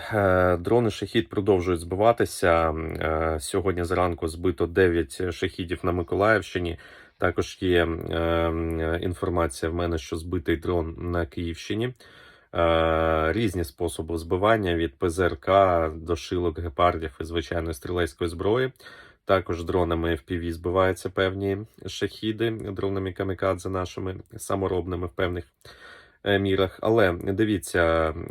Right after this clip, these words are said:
е, є інформація, що росіяни купили дві тисячі чотириста іранських дронів. Е, роботи вистачить, роботи вистачить багатьом,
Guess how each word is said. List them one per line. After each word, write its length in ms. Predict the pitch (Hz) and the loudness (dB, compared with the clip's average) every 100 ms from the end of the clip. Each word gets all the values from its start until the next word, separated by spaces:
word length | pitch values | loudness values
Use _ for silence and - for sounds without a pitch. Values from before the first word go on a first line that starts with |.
| 90 | -6
е, 280 | 87 85 82 | -2 -2 0
є 120 | 113 | 0
інформація, 600 | 117 - 107 101 90 92 | -2 -2 0 2 2 -4
що 340 | - 98 90 | -4 0 2
росіяни 500 | 87 87 104 95 90 | 0 -4 -2 0 0
купили 400 | 85 90 98 87 | -4 -2 0 0
дві 200 | 85 87 | 0 -2
тисячі 440 | 101 98 - 87 82 | -2 -4 -4 -8 -8
чотириста 540 | - - 90 85 - | -10 -4 -2 -2 -2
іранських 400 | 90 87 80 92 | 0 -2 -2 -6
дронів. 360 | 95 135 143 117 _ _ _ - - - - _ _ _ | -2 0 0 -6 _ _ _ -20 -20 -20 -20 _ _ _
Е, 560 | 90 90 85 85 82 80 80 - _ _ _ _ _ _ - | -2 0 2 0 -2 -4 -8 -14 _ _ _ _ _ _ -14
роботи 500 | 107 98 101 120 120 | -2 0 4 4 4
вистачить, 640 | 98 90 - 78 - - - | 2 2 0 -10 -10 -14 -10
роботи 420 | - 95 104 101 | -4 0 2 2
вистачить 500 | 90 104 - 87 87 | 0 -2 -2 -6 -4
багатьом, 600 | 85 87 90 - 117 127 | -4 -2 -2 0 -2 -2